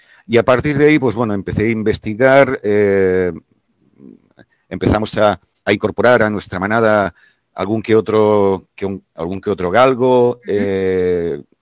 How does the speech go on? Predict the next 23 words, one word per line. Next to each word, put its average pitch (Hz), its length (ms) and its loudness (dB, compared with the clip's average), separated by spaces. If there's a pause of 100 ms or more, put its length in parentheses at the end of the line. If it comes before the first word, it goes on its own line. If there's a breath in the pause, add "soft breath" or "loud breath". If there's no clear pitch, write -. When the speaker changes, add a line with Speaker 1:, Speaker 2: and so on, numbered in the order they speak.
(120)
Speaker 1:
em, 78 140 -20 (300)
bueno, 110 300 -12
ver 95 280 0
un 104 100 -6
poquito 107 420 -6 (380)
la 95 140 -2
forma 135 320 0
diferente 123 400 -4
en 110 80 -4
la 113 100 2
que 107 220 0
com-, 107 260 -8 (880)
eh, - 220 -20
co-, 117 160 -4
de 101 200 -2
cómo 135 200 -2
interactuaban 110 680 0
con, 98 420 -10 (360)
con 92 160 -6
el 87 80 -4
resto 107 320 -2
de 95 80 0
animales, 131 760 0